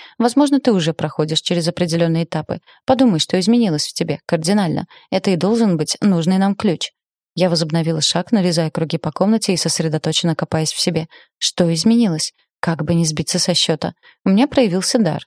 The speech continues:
сильный и опасный. Я влюбилась. Неожиданно и совершенно неправильно. Во-первых, клятый договор, будь он неладен.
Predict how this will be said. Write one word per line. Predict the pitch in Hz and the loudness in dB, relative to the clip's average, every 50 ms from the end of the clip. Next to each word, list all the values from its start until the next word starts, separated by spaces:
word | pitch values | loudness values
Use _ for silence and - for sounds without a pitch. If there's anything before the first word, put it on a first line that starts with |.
| _ _ | _ _
сильный | - - - 175 160 156 165 196 233 | -8 -4 -2 -2 0 0 0 0 0
и | - - 214 | 0 0 0
опасный. | 175 160 - - 165 156 - - - - - - - - - _ - | 0 0 -2 -2 -2 -2 -2 -4 -4 -6 -6 -10 -16 -20 -10 _ 0
Я | 196 196 180 | 2 2 2
влюбилась. | 151 180 240 240 202 190 165 156 156 - - - _ _ _ - | 2 2 0 2 2 0 0 0 -2 -4 -8 -10 _ _ _ 0
Неожиданно | 190 180 165 156 160 156 214 226 254 262 | 2 2 2 0 0 0 2 4 4 2
и | 220 | 2
совершенно | - - 160 160 - - - 170 160 160 165 - _ | 0 -4 -6 -4 -4 -2 -2 0 0 -2 -2 -4 _
неправильно. | - 226 208 185 165 - - - 247 254 190 151 151 151 151 - 170 - _ _ _ _ _ | 0 2 2 2 0 0 0 0 2 2 0 0 -2 -2 -4 -6 -6 -10 _ _ _ _ _
Во-первых, | 170 185 180 185 - 175 175 190 262 285 - _ | -2 -2 -2 0 0 -2 0 0 0 -2 -2 _
клятый | - 185 160 156 - - 180 180 | -2 -2 -2 -2 -2 -4 -2 -2
договор, | 185 185 220 233 214 185 151 - - | 0 0 0 -2 0 -2 -4 -4 -4
будь | - 170 147 165 - - 165 | -6 -4 -4 -4 -2 0 0
он | 165 160 | 2 2
неладен. | 165 170 165 160 160 - 160 165 | 2 2 2 0 0 -2 -2 -4